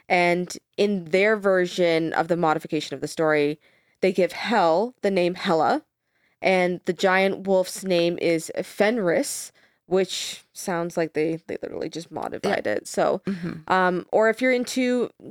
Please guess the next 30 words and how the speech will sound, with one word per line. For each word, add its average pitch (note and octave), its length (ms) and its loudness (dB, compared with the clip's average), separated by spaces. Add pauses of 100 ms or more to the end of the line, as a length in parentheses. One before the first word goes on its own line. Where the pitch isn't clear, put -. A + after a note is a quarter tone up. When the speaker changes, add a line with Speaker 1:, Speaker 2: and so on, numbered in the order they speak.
Speaker 1:
video G#3+ 280 2
games G3+ 360 0
as G3 120 -4
well, G3+ 280 4
another G#3 300 2
one G3+ 240 0
would G3+ 160 0
be, G#3 420 2
uh, F#3+ 380 4 (160)
God G#3 260 4
of G3 160 -2
War, F#3 480 2
and F3 280 2
is F3 160 0
based F3 320 2
on F3 80 4
Speaker 2:
Mm-hmm. E3+ 80 0
Speaker 1:
Norse E3+ 220 0
mythology, E3+ 840 0
and E3+ 240 2
at D#3 120 2
one F3+ 200 0
fo-, F#3 260 -2 (140)
point F3 320 -2
you E3+ 120 -6
face E3+ 320 -2
off E3 200 -2
against D#3+ 480 -4
Garmr, F3+ 440 2
and E3 500 0